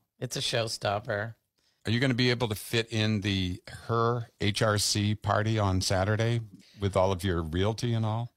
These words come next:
Speaker 1: Well, that's it, is I had to get somebody to finish my open house on Saturday 'cause I'll be hosting, uh, the H R C, uh, patio party, poolside party.
Speaker 2: Yeah, it's gonna be this Saturday, and this is a,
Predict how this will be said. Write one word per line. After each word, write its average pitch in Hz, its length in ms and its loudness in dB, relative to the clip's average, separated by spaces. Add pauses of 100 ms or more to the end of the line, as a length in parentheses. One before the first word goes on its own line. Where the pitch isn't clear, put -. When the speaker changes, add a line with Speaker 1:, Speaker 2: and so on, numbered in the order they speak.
(160)
Speaker 1:
Well, 165 200 2
that's 175 260 0
it, 226 100 2
is 160 140 0
I 127 60 0
had 143 160 -2
to 143 80 -10
get 139 180 -2
somebody 131 540 0
to 120 720 -2 (320)
finish - 720 -2
my 120 240 -2
open 113 320 -4
house 107 380 -2
on 117 200 -2
Saturday 117 400 -2
'cause 135 220 -6
I'll 135 100 0
be 143 120 -4
hosting, 127 560 -2 (380)
uh, 127 260 2
the 143 200 -2
H 139 220 -2
R 127 140 2
C, 117 720 -2
uh, 104 160 -4
patio 135 480 0
party, 139 400 -2
poolside 131 540 -2
party. 131 400 -4 (280)
Speaker 2:
Yeah, 101 120 4
it's 95 120 0
gonna 107 160 4
be 101 100 4
this 104 200 4
Saturday, 127 880 4
and 101 600 4
this 104 320 0
is 104 160 2
a, 101 160 4